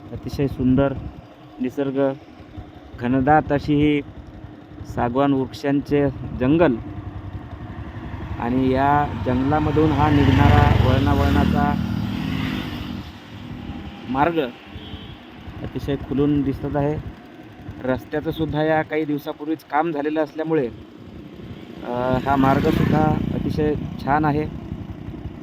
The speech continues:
कोणी शेतामध्ये काम करतंय, कोणी आपापल्या कामाला जातंय. सकाळची साधारणतः साडे दहा अकराची ही वेळ. या ठिकाणी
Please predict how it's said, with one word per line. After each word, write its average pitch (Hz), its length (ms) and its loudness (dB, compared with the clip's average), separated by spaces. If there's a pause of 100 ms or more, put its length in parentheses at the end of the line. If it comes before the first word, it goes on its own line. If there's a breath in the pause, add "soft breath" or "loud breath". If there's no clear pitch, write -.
(220)
कोणी 131 180 2
शेतामध्ये 139 500 0
काम 139 260 0
करतंय, 135 400 -2
कोणी 135 380 -2 (1120)
आपापल्या 139 360 -4
कामाला 131 400 2
जातंय. 143 340 0 (1400)
सकाळची 143 640 2
साधारणतः 135 540 -2
साडे 127 260 -2
दहा 139 280 2
अकराची 135 380 0
ही 147 100 2
वेळ. 151 280 6 (1900)
या 123 80 -2
ठिकाणी 139 520 2